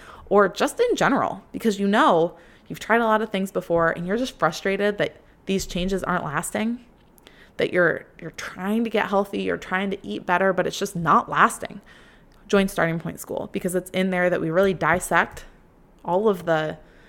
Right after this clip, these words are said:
struggles and the roadblocks and take them on one at a time so they can actually change, okay? We're not gonna start working out,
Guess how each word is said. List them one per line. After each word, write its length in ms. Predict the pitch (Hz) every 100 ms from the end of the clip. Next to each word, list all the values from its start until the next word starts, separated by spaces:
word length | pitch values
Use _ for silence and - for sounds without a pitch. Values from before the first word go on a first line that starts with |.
| - -
struggles 400 | - 196 226 220
and 100 | 180
the 60 |
roadblocks 560 | 165 160 185 202 233 -
and 160 | 190 175
take 220 | 180 -
them 120 | 185
on 180 | 160 165 - 156
one 240 | 165 196 208
at 200 | 185 -
a 80 | 175
time 400 | 170 151 151 185
so 120 | -
they 120 | 175
can 360 | 170 - 202 190 - -
actually 800 | 202 214 - 196 170 147 156 -
change, 560 | - - - - - - -
okay? 240 | 170 165 165
We're 120 | 165
not 180 | 170 185
gonna 100 | 196
start 240 | - 170
working 240 | 160 226 254
out, 260 | 214 214